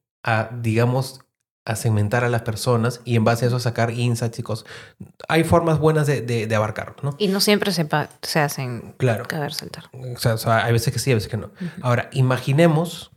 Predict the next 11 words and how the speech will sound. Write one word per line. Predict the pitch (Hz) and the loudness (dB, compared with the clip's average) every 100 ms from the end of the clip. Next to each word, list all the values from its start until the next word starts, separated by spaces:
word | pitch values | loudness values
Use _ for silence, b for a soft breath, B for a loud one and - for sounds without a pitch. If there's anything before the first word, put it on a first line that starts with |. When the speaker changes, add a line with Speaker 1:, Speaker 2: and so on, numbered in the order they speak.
| _ _ | _ _
Speaker 1:
que | 110 | 2
vas | 117 117 | 2 2
a | |
hablar | 127 123 | 0 0
con | 135 | -2
tu | 123 | -2
suegro | - 123 117 - - | 0 2 2 -4 -10
y | - | -6
tu | 117 110 | -4 -4
suegro | - 139 139 131 | 0 2 4 2
es | 123 139 - - | 0 -2 -10 -16